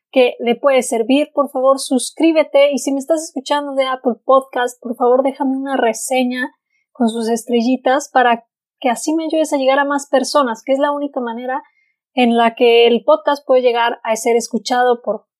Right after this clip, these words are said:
más y más personas y me estás ayudando infinitamente. Así que muchas gracias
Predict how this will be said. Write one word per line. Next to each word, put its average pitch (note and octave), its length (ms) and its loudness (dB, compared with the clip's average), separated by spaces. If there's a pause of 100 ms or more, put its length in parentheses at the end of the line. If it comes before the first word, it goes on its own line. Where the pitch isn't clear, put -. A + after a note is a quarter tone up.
más A#3+ 420 -2
y A3+ 120 0
más A3 240 -4
personas C4 600 0
y A#3+ 100 0
me A3 80 -4
estás A#3+ 540 -4
ayudando A#3 640 0
infinitamente. A3+ 800 -6 (320)
Así - 200 -4
que A3+ 240 0
muchas A#3 420 -4
gracias D#4+ 480 0